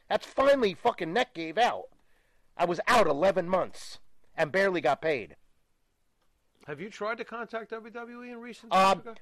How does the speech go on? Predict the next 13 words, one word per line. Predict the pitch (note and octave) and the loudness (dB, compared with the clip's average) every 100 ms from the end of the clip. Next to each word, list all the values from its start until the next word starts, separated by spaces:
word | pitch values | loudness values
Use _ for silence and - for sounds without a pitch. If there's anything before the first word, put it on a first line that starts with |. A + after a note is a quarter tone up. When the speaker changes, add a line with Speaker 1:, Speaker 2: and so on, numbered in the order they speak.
| - - - | -20 -10 -2
Speaker 1:
I | F#3+ | -2
have, | C#3 B3 A#3 F#3 - | 0 2 4 4 2
but | F3 | 0
I'm | E3 E3+ | 2 2
not | A3+ A#3 | 0 0
contacting | - G3+ F#3+ F3 F3+ D#3+ D#3 C#3 | -4 -2 -2 -2 -4 -4 -10 -10
the | |
right | A#2+ C3+ C3 | -2 -2 -2
people | - B2 - E2 - - | -10 -12 -12 -14 -16 -16
because | C3+ F#3+ | -4 -2
Speaker 2:
Okay. | C3+ | 0
Speaker 1:
believe | F3 F3+ F#3+ C3 | 0 0 -2 -4
me, | B2+ F#2 | -8 -10